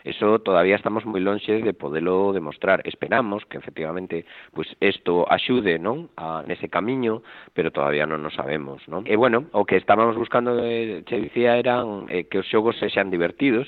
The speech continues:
é dicir, que, que estes instrumentos, pois, permitan aos pacientes desde domicilio, pois, facer cousas que despois, obviamente, pois, se podan, hai, hai moito traballo todavía que facer, pois, de, de consulta e de hospitais de día, por exemplo, non? É dicir,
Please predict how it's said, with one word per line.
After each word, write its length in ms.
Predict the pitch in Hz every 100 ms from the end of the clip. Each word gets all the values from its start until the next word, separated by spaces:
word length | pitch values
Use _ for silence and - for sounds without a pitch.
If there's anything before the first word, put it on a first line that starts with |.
| 92
é 80 |
dicir, 240 | 95 90 -
que, 400 | 82 80 80 - - - -
que 160 | 87 95
estes 480 | - 101 95 92 - -
instrumentos, 640 | 107 - 101 113 117 120
pois, 160 | - 90
permitan 640 | - 87 113 - 98 92 - - - -
aos 160 | -
pacientes 480 | 104 - 127 113 90
desde 240 | 95 92
domicilio, 400 | 87 87 90 123
pois, 160 | 90 85
facer 320 | 87 85 101
cousas 400 | 120 131 123 127 - - _ -
que 80 | 117
despois, 240 | 101 113 107
obviamente, 640 | 107 107 110 113 127 131 -
pois, 160 | - 82 -
se 80 | 85
podan, 560 | 90 92 95 98 92 - - -
hai, 160 | - 64 -
hai 120 | 92
moito 320 | 95 107 - 95
traballo 400 | 98 101 101 110
todavía 400 | 107 101 101 -
que 80 |
facer, 320 | 104 92 101 104
pois, 320 | 101 90 80
de, 480 | 76 80 78 78 69
de 160 | 80
consulta 880 | - 80 - 127 139 131 120 120 113
e 80 | 95
de 160 | 85
hospitais 480 | 85 - 90 90 92
de 80 | 82
día, 240 | 123 135
por 160 | 123 87
exemplo, 480 | 87 113 120 107 107
non? 320 | 95 110 87
É 240 | 78 78
dicir, 160 | 78 82